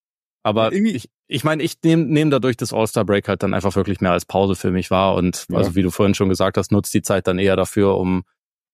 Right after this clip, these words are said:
Speaker 1: Spiele aus den letzten Wochen nachzuholen, die ich halt verpasst hab.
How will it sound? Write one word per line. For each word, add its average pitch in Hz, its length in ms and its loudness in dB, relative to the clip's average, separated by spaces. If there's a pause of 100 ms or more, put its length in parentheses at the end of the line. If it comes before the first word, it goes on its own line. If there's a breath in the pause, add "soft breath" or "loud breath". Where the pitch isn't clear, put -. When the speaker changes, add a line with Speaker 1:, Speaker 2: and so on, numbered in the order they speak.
Speaker 1:
Spiele 107 360 2
aus 98 180 -2
den 107 100 0
letzten 98 300 0
Wochen 104 240 0
nachzuholen, 92 480 0
die 92 60 0
ich 87 100 -2
halt 95 140 -2
verpasst - 340 -4
hab. 82 160 -4